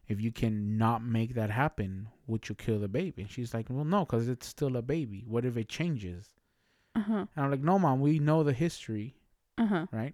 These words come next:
Speaker 1: So then I
Speaker 2: Right.
Speaker 1: turned the table a little bit, and I said, "Okay, what if you go back in time, let's say, and, uh,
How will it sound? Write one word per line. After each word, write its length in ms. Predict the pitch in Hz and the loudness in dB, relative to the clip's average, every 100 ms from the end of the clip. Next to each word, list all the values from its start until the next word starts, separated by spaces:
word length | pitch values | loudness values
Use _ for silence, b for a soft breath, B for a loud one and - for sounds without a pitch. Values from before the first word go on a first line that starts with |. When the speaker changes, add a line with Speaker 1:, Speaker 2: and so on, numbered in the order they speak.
| - | 0
Speaker 1:
So 100 | 147 | 4
then 160 | 151 151 | 6 6
I 100 | 165 | 4
Speaker 2:
Right. 100 | 170 | 4
Speaker 1:
turned 240 | 185 196 | 2 4
the 60 | 175 | 2
table 360 | 170 170 139 | 4 4 4
a 60 | 120 | 2
little 160 | 117 117 | 2 2
bit, 100 | 120 | 2
and 60 | 135 | 0
I 60 | |
said, 160 | 131 151 | 0 0
"Okay, 340 | 156 214 160 - b b b b b b | 0 2 0 -2 b b b b b b
what 280 | 135 147 151 | 4 6 6
if 420 | 165 156 - - _ _ _ _ _ _ - _ _ | 6 4 0 -20 _ _ _ _ _ _ -20 _ _
you 180 | 139 135 | -4 -2
go 140 | 135 143 | 4 6
back 240 | 143 135 | 6 4
in 120 | 143 | 0
time, 380 | 135 139 135 131 | 0 0 2 2
let's 200 | 120 113 | 0 -2
say, 280 | - 120 123 | 0 0 0
and, 640 | - 120 117 117 113 110 123 - | 0 0 0 -2 -4 -6 -12 -4
uh, 460 | 110 107 104 92 | -2 -2 -4 -6